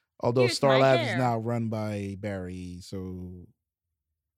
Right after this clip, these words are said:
Speaker 1: we don't really know what's happening with that.
Speaker 2: I'm surprised they don't run into anybody.
Speaker 1: They
Speaker 2: Like,
Speaker 1: haven't
Speaker 2: this
Speaker 1: yet. Black Lightning kinda mentioned Flash in their last episode.
Speaker 2: Right.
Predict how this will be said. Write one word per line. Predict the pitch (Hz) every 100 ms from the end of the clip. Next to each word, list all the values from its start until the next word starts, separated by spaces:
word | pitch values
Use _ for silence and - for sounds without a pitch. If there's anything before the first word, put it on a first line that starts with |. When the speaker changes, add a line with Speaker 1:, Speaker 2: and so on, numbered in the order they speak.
| _
Speaker 1:
we | 104 107
don't | 98
really | 110 101
know | 101 117 135 127
what's | 123 -
happening | 139 147 139
with | 143
that. | 151 151 151 285
Speaker 2:
I'm | 330
surprised | 285 294 277
they | 233
don't | 233 170
run | 208
into | 208 208
anybody. | 170 190 - - - - _ _ _ _ -
Speaker 1:
They | 160
Speaker 2:
Like, | 160
Speaker 1:
haven't | 190 190 139
Speaker 2:
this | 107
Speaker 1:
yet. | 131 131 104 -
Black | 139 139 135 185 160
Lightning | 170 151 147
kinda | - 165 135
mentioned | 135 139 135 120
Flash | - 123 120 127 131
in |
their | 131
last | 139 143 147
episode. | 156 165 190 190 254
Speaker 2:
Right. | 254 185 -